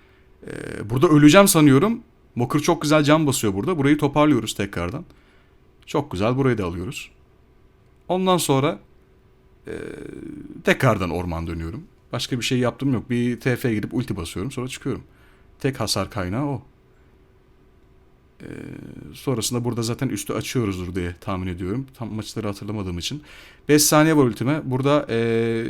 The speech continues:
Gürkan biraz darlanıyor. Ben de bekletiyorum ulti ama bu pozisyona kimse gelmiyor. Bir de Cloud'da saflaştır olduğu için de çok rahat oynayamıyorum maalesef. Ya genelde aslında Angela'ya fokus atmaya çalışıyorum. Angela T F'de Beyne girip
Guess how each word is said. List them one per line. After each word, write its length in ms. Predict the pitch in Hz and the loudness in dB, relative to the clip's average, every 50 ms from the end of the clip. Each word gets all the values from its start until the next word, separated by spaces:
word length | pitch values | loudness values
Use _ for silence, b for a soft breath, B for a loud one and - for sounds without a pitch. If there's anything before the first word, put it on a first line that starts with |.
| 123 - | -8 -10
Gürkan 480 | 110 117 117 117 117 - 143 143 143 131 | -12 -10 -6 -6 -4 0 0 0 2 2
biraz 300 | 113 101 92 - - - - | 0 0 -2 -2 -6 -6 -4
darlanıyor. 460 | 101 98 95 92 92 92 101 143 170 - - b b b b b b b b b b b _ _ _ _ _ _ _ _ _ _ _ _ _ - | -4 -2 -2 -2 -2 -2 -4 -4 -6 -8 -12 b b b b b b b b b b b _ _ _ _ _ _ _ _ _ _ _ _ _ -4
Ben 200 | - 123 135 143 | -2 0 2 4
de 220 | 143 135 117 - - - | 4 2 2 0 -2 -4
bekletiyorum 600 | 110 117 110 - - 120 - - 143 131 113 98 | -4 -4 -4 -2 -4 -4 0 0 0 2 2 0
ulti 200 | 95 - - 147 | -2 -2 -2 -2
ama 280 | 165 165 147 160 - - - - _ - | 0 0 0 0 -2 -4 -10 -20 _ -16
bu 480 | 92 92 107 110 117 113 113 113 107 110 | -12 -8 -6 -4 -2 -2 -2 -2 -4 -4
pozisyona 400 | - 113 107 104 - 113 117 117 | -4 -6 -6 -4 -4 -4 -4 -4
kimse 320 | - - 110 - - 113 | -4 -6 -6 -4 -2 -2
gelmiyor. 420 | 113 117 117 107 95 90 92 120 135 - - 101 | -2 0 0 -2 -2 -4 -4 -6 -8 -10 -10 -8
Bir 60 | 101 | -4
de 160 | 101 101 101 101 107 | -4 -4 -4 -4 -4
Cloud'da 300 | 107 107 107 - - 110 | -2 -2 -2 -2 -4 -6
saflaştır 540 | - 117 104 - - 107 104 - - 123 | -4 -4 -6 -4 -4 -6 -6 -4 -4 -4
olduğu 260 | 117 113 113 113 131 123 | -4 -4 -2 -2 -2 -2
için 260 | 113 - - 104 110 | -2 -4 -6 -6 -8
de 40 | 117 | -8
çok 260 | - 117 104 - 110 | -8 -8 -8 -6 -6
rahat 200 | 107 107 107 - | -6 -6 -4 -4
oynayamıyorum 500 | 110 107 107 110 113 107 98 90 95 87 | -4 -4 -2 -4 -4 -4 -4 -6 -6 -6
maalesef. 440 | 87 85 85 87 87 - - 147 - - B B B B B B B B B B - | -6 -6 -8 -8 -8 -10 -12 -14 -16 -18 B B B B B B B B B B -4
Ya 80 | 117 | -2
genelde 500 | 120 123 135 143 156 160 170 165 185 190 | 2 2 4 6 6 6 4 4 4 4
aslında 340 | 156 151 139 - - 175 180 | 4 4 4 4 2 2 2
Angela'ya 440 | - 160 165 170 165 175 175 156 131 | 2 4 4 4 4 4 4 2 2
fokus 260 | - 117 - - - | 2 -2 -4 -2 -2
atmaya 280 | 113 101 - 110 104 98 | -2 -2 -2 -4 -4 -4
çalışıyorum. 480 | - 107 101 101 - - 131 151 165 | -4 -4 -6 -6 -4 -4 -4 -2 -2
Angela 500 | 131 120 113 110 120 123 123 - - 101 | -2 -2 -2 -2 -2 -2 -2 -2 -6 -10
T 200 | - - 107 104 | -6 -4 -4 -4
F'de 380 | - - 117 113 123 123 113 104 | -2 -2 -2 -2 -2 -4 -2 -2
Beyne 240 | 110 110 117 123 120 | -2 0 0 0 -2
girip 260 | 117 123 123 123 | -2 -2 -4 -6